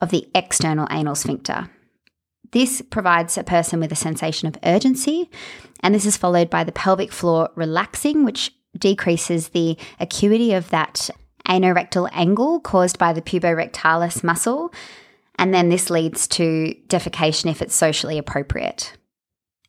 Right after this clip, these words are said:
If it's not socially appropriate, then there's voluntary contraction of the external anal sphincter and the pelvic floor,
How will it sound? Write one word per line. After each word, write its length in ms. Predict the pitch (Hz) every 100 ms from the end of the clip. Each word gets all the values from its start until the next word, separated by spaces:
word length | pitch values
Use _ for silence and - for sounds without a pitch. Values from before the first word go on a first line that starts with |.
| -
If 160 | 247 202
it's 180 | -
not 300 | 190 254 294
socially 320 | - 175 - 160
appropriate, 540 | - 156 - 151 -
then 280 | 165 165 160 - - -
there's 200 | 165 151
voluntary 640 | 170 220 226 220 - 170
contraction 640 | - 156 - 190 - 180
of 120 | 160 160
the 120 | 160
external 540 | - - 226 262 240
anal 200 | - 160
sphincter 480 | 156 - 156 - 156 -
and 200 | 185 220
the 60 |
pelvic 360 | 220 165 147 -
floor, 480 | - 156 147 202